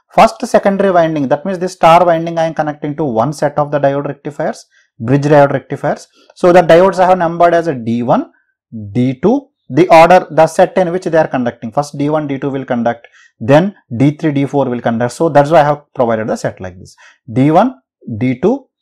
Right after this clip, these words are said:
then D three, D four, D five, D six. In this order they will start conducting. So this is one set and this is connected in series with the another set which is formed by the output of this delta connection. The output of this delta connection.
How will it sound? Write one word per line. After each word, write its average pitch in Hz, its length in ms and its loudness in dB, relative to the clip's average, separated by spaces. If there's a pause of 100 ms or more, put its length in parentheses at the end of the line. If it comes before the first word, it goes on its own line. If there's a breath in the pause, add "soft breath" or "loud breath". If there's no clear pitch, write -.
(300)
then 127 320 2
D 143 280 0
three, 233 340 -2 (200)
D 113 180 -2
four, 180 320 -4 (240)
D 127 160 -2
five, 156 340 -2
D 104 100 -6
six. - 300 -18
In 135 160 0
this - 160 -2
order 110 240 2
they 107 140 -4
will 202 160 -4 (200)
start 107 300 -6
conducting. - 480 -14 (240 soft breath)
So 226 240 4
this 170 240 0
is 202 140 0
one 131 180 0
set 247 260 -6 (280 soft breath)
and 196 280 4
this 185 140 4
is 269 140 -2
connected 202 400 2
in 202 100 -2
series 180 380 -2
with 170 160 0
the 185 100 0 (100)
another 196 280 2
set 156 280 0
which 156 220 -4
is 202 100 -4
formed 156 380 0
by 135 340 4 (260 soft breath)
the 156 200 2
output 165 460 2
of 107 160 -6
this 139 160 -10
delta 98 320 -12
connection. - 460 -20 (320 soft breath)
The 147 120 0
output 147 420 2
of 117 140 -2
this 226 220 -4 (200)
delta 98 360 -6
connection. - 400 -20